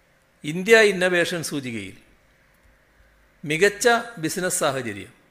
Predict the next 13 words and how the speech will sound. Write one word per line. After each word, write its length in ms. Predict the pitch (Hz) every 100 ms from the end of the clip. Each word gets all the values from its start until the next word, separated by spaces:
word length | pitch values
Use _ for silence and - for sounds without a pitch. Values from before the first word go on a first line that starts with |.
| _ _ _ _ _ _ _ _ _ _ _ -
മനുഷ്യ 380 | 143 180 - 202
മൂലധനം 520 | 160 151 127 104 87 _ _ _ _ - _ _ _ _ _ _ 147
എന്നീ 240 | 160 214
വിഭാഗങ്ങളിൽ 720 | 208 170 170 175 165 143 123 214 - _ _ _ _ _ _ _ _ _
രണ്ടാം 360 | 139 156 180 202
സ്ഥാനവും 500 | - 156 131 101 95 - _ _ _ _ _ _ _ _ _ _ _ -
മെച്ചപ്പെട്ട 600 | 139 147 - 226 226 185 208 208 - 160
നിക്ഷേപ 460 | 147 - 196 202
സാഹചര്യങ്ങൾ 640 | 190 165 170 165 165 160 151
എന്ന 140 | 147
വിഭാഗത്തിൽ 600 | 143 127 131 123 113 117 214 - _ _ _ _ _ _ _ _
നാലാം 360 | 127 143 180 202
സ്ഥാനവും 500 | 196 147 127 110 98